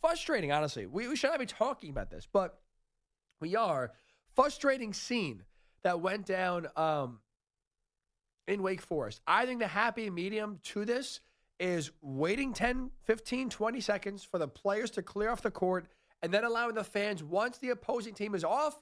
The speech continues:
to rush on and have fun and celebrate. There's a world where both players are safe and also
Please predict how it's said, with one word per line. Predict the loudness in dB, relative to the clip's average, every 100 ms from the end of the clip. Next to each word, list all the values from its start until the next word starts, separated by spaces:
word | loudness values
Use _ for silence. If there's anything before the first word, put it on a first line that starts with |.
| _ _ _ 4
to | 6
rush | 6 4 2 2
on | 2 2
and | 2
have | 2 2 2
fun | 0 2
and | 0 0
celebrate. | 4 4 2 -4 -12 _ _ _ _ _
There's | 4 4
a | 0
world | 2 2 0 0
where | 2 2
both | 2 2 0 -8 -4
players | 0 2 2
are | 0
safe | 2 2 2 -6 _ _ _ 0
and | 2
also | 2 2 0 2 0